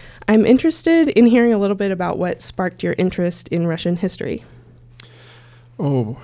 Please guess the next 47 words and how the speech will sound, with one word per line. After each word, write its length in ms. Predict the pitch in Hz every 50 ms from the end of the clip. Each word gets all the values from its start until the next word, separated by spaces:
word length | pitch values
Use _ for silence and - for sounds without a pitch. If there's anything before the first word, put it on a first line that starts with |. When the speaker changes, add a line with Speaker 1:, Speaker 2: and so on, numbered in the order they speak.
| - - -
Speaker 2:
that's 240 | 147 139 135 - 139
a, 240 | 113 110 104 - - - 160 - - - - - _ - - - - 175 -
that, 160 | - 135 127
that 200 | 131 127 123 131
takes 220 | - 139 127 -
me 60 | - 117
back, 320 | 104 117 117 110 - - - - - - -
uh, 380 | - 113 110 107 104 104 101 -
a 60 | -
long 460 | 104 104 113 113 117 120 117 113 107 107
way, 520 | 113 117 120 120 113 110 104 107 123 131 -
actually, 360 | 120 113 110 - - 117 104
to 120 | 101 - 117
when 160 | 104 110 107
I 60 | 107
was 140 | 107 101 101
an 60 | 104
undergraduate. 680 | 107 120 131 123 101 107 98 98 101 95 104 107 110 - -
Like 120 | - 110 -
so 160 | - - 120
many, 300 | 110 110 110 113 117 107
I 60 | 98
was, 340 | 95 101 98 95 - - -
um, 480 | - 107 107 101 95 98 98 98 95 - -
uncertain 480 | - 123 110 - - 127 107 - 110 104
what 100 | 107 104
I 60 | 101
wanted 220 | 104 104 104 101
to 80 | 98 104
major 420 | 98 98 101 104 101 98 104 101
in 160 | 101 98 98 110
and, 220 | 107 95 95 98
uh, 160 | 98 98 104
what 180 | 107 104 104 -
direction 380 | 107 104 101 98 95 - 107
I 40 | 101
wanted 260 | 98 101 101 98 95
to 60 | - 104
take 280 | - - 104 104 -
in 80 | 110 104
school. 480 | - - - 110 107 110 110 113 123 - _ - - _ _ _ _
And, 420 | 127 120 120 117 120 120 117 117 113
um, 420 | 113 110 110 110 107 110 110 120
I 120 | - 123 -
took 180 | - 139 -
a 60 | 123
course 600 | - - - - 143 135 127 123 117 - - -